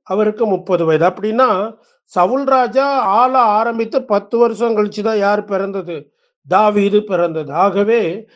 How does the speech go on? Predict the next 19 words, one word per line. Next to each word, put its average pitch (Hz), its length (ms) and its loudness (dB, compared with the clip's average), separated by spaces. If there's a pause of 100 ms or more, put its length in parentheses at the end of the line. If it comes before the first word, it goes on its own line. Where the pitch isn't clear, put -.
(240)
தேவன் 226 640 4
தம்முடைய 196 520 -4
திட்டத்தின்படியே 220 960 2
இந்த 196 260 2
தாவீதை 196 760 -2 (240)
இந்த 208 300 0
பூமியிலே 208 580 0
பிறக்கச் 214 540 -4
செய்தார் 170 800 0
என்று 196 380 -2
நாம் 196 240 -2
பார்க்கிறோம். 151 680 -4
தேவனுடைய 190 840 0 (260)
நித்திய 214 540 0
பார்வையிலே, 185 720 -4
தேவனுடைய 196 680 2
நித்திய 214 640 0
திட்டத்திலே 185 800 0 (360)
தேவன் 214 720 2